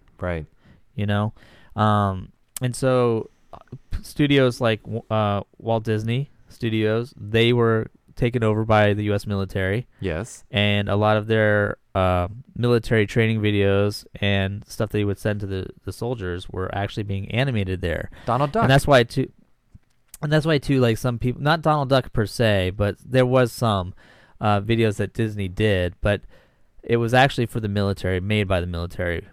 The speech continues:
Speaker 2: for the military. Um, like, literally how to clean your gun or how to
Speaker 1: Mm. Oh,
Speaker 2: shoot
Speaker 1: wow.
Speaker 2: a tank, stuff like that, and it was done in animated form. Um, then you have, you know, 'cause some people would say, like, "Oh,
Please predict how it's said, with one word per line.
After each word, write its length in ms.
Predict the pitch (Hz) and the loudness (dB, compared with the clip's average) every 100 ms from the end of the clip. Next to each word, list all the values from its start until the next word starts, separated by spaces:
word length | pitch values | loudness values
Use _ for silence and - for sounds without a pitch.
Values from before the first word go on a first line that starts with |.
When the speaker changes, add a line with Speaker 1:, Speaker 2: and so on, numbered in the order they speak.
| _ | _
Speaker 2:
for 140 | 117 | -4
the 60 | 98 | -2
military. 540 | 90 87 - 50 50 - - | -6 -8 -8 -10 -10 -14 -6
Um, 560 | 101 104 101 98 92 - | -2 0 0 -2 -8 -6
like, 200 | 113 110 | -4 -4
literally 380 | 120 120 139 123 | -6 -2 2 4
how 160 | 117 120 | 6 6
to 140 | 117 | 4
clean 280 | 107 127 120 | 2 -2 -2
your 120 | 98 | -4
gun 420 | 92 101 90 85 - | -2 -2 -2 -8 -14
or 280 | - 95 92 | -10 -6 -4
how 200 | 92 107 | -2 -2
to 60 | 104 | 0
Speaker 1:
Mm. 300 | 95 92 92 | 0 -2 -6
Oh, 220 | - - | -8 -2
Speaker 2:
shoot 60 | 113 | 0
Speaker 1:
wow. 180 | 104 101 | 0 0
Speaker 2:
a 40 | |
tank, 560 | - 117 101 92 - - _ - - | -2 -2 -2 -6 -14 -20 _ -20 -20
stuff 260 | - - 107 | -8 -6 -4
like 160 | 101 - | -6 -2
that, 260 | 104 92 - | -2 0 -2
and 120 | 107 | -6
it 40 | |
was 180 | 104 104 | -8 -10
done 200 | - 113 | -4 -2
in 100 | 104 | -2
animated 520 | 104 107 101 98 92 - | -4 -4 -2 -2 -2 -2
form. 320 | 110 104 95 - - - - - _ _ - | 0 0 0 -6 -20 -20 -20 -20 _ _ -8
Um, 520 | 131 123 117 107 95 _ _ _ | -4 -2 -4 -6 -12 _ _ _
then 180 | 143 180 | -6 -4
you 80 | |
have, 520 | 170 156 135 127 123 - - - - - - - | -4 0 2 2 -2 -8 -20 -20 -20 -20 -20 -6
you 100 | 139 | -2
know, 100 | 120 | 0
'cause 180 | 110 127 | 2 2
some 160 | 165 156 | 2 2
people 200 | 151 127 | 4 4
would 100 | 117 | 4
say, 160 | 127 | 4
like, 140 | 117 110 | 2 4
"Oh, 360 | 123 113 110 | 4 4 4